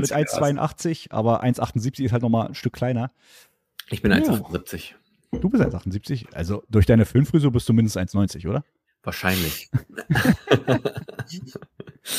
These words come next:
Speaker 3: Alles, was hilft.
Speaker 2: Alles, was hilft.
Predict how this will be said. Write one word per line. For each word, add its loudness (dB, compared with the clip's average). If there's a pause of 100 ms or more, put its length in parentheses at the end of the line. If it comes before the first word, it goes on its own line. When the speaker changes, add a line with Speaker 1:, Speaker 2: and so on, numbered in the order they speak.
(1600)
Speaker 3:
Alles, 4
was 4
hilft. 2 (240)
Speaker 2:
Alles, -4
was -2
hilft. -4